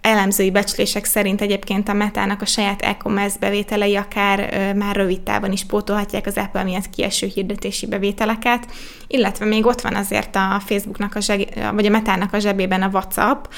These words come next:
ami két milliárd havi aktív felhasználóval rendelkezik, és ennek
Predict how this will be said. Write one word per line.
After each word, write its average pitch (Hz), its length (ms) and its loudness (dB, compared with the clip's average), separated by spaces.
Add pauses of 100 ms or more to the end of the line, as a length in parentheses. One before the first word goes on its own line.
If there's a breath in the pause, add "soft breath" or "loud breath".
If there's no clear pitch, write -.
(320 loud breath)
ami 214 760 6
két 233 260 4
milliárd 202 360 2
havi 202 200 4
aktív 185 300 0
felhasználóval 202 680 0
rendelkezik, 226 580 4
és 226 140 2
ennek 214 280 4